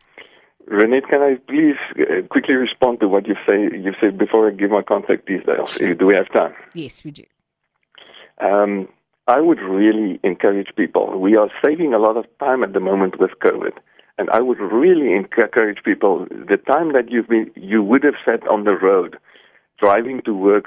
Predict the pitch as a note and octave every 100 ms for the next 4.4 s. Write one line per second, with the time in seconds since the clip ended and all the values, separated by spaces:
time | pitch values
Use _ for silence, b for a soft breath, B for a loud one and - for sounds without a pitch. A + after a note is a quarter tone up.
0 | - A#2 C3 B2 G#2 G#2+ G#2 G#2 G2 -
1 | - - - F#2+ F2+ C3+ G#2+ - - -
2 | F#2 - G#2+ G#2 F2+ F2+ - - b b
3 | b _ G#2 D#3 G3+ E3+ D3+ - G#2 -
4 | - A#2+ -